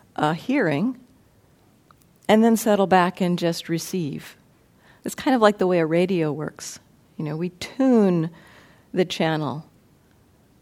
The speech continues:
but then once it's tuned, there's not work that happens. There's, there's just, the receiver just receives that channel.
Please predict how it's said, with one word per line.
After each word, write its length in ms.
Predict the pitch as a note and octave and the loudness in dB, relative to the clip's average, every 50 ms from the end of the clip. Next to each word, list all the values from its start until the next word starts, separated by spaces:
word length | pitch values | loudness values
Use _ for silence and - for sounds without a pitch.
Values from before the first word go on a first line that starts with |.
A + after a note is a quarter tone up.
| _ _ - - | _ _ -2 -2
but 160 | F#3+ F#3 - | 0 2 4
then 180 | F#3+ G3 G3 | 2 4 4
once 240 | G3+ G#3+ A3 G#3 - | 4 2 2 2 0
it's 160 | G#3+ - - | -2 -2 -4
tuned, 720 | - - - - C#4 D#4+ C4 G3+ E3+ E3 E3 E3+ E3+ F#3 - - - - - _ _ _ _ - | -10 -10 -4 0 2 2 2 2 2 0 0 -2 -4 -6 -10 -16 -20 -20 -20 _ _ _ _ 0
there's 160 | - G#3 G#3 | 2 2 4
not 320 | A3 G#3+ A3 A3 - - F#3 | 4 2 2 2 0 0 2
work 340 | F3+ G#3 B3 C#4 - - - | 4 6 6 6 4 0 -2
that 120 | G3 E3+ D#3+ | -2 -2 -2
happens. 520 | E3+ F#3+ C#3 C3+ - - D#3 D#3+ F3 - | -2 -2 -2 -2 -2 -2 -4 -4 -4 -2
There's, 200 | - E3+ F3+ D#3+ | -4 -4 -4 -2
there's 240 | - F3+ E3+ D3 - | -2 -2 -2 -2 -4
just, 160 | E3 E3+ - | -8 -8 -4
the 80 | - F3+ | -2 -2
receiver 680 | F3+ F#3+ E3+ - - - - A#3+ C4+ B3 B3+ G3+ F3+ | -2 -2 -2 -4 -6 -4 0 0 0 2 2 0 0
just 280 | D#3+ - F#3 - - | 0 -2 -6 -4 -4
receives 560 | - F#3+ F#3 - - - G3+ G3 G3 F3 F3 - | -4 -4 -4 -4 -2 -2 0 2 0 0 -2 0
that 340 | - F3 F3 E3+ - - | 0 0 2 0 -2 -4
channel. 560 | - - - G3 E3+ F3 E3+ D#3 B2 - - | -8 -8 -4 -4 -4 -4 -4 -6 -8 -10 -12